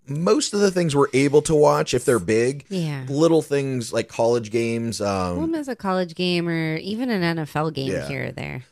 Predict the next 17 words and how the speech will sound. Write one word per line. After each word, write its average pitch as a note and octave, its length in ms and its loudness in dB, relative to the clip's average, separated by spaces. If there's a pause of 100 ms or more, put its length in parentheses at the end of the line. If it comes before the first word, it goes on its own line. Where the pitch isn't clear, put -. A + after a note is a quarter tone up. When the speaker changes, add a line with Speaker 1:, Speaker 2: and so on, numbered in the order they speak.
Speaker 1:
Like C3 160 0
if B2 100 -2
U C#3+ 140 -2
C C3 200 0
F A#2 160 0
is C#3+ 120 -6
playing, C3 460 0
they're B2 120 4
not B2+ 180 2
gonna G2+ 140 -2
show G2 280 0
it G2 60 2
at G2 120 2
any F#2+ 180 -2
bar, D#2+ 580 -4
but F2+ 460 0
Speaker 2:
No. C#3+ 60 -12